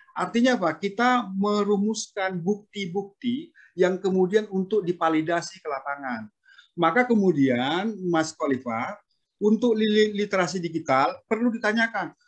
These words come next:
Literasi digital Karang Taruna itu bagus banget. Bikin itu dulu. Literasi digital bagus banget. Apa buktinya? Yang satu, mereka punya YouTube dan dapat uang.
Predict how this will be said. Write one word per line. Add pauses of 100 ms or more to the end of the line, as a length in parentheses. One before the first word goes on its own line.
(200)
Literasi
digital
Karang
Taruna
itu
bagus
banget.
Bikin
itu
dulu. (320)
Literasi
digital
bagus
banget. (160)
Apa
buktinya? (160)
Yang
satu, (240)
mereka
punya
YouTube
dan
dapat
uang.